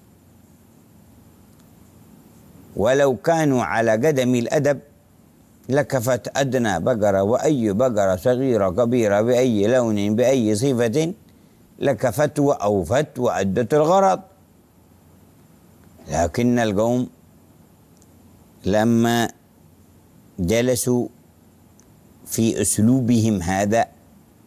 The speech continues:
شددوا على أنفسهم فشدد الله عليهم.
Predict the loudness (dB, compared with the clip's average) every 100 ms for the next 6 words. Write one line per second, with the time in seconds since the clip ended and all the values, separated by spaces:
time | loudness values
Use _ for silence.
0 | -20 -20 -20 -20 -20 -20 -20 -20 -20 -20
1 | -20 -20 -20 -14 -4 -4 -2 -4 -2 -2
2 | 0 0 0 -2 -8 -20 -20 -20 -20 -20
3 | -20 -20 -20 -20 -20 -20 -16 -4 0 0
4 | -2 -2 -2 -2 -2 0 0 -2 -2 -2
5 | -2 -2 -2 -2 -2 -2 -2 -4 -6 -10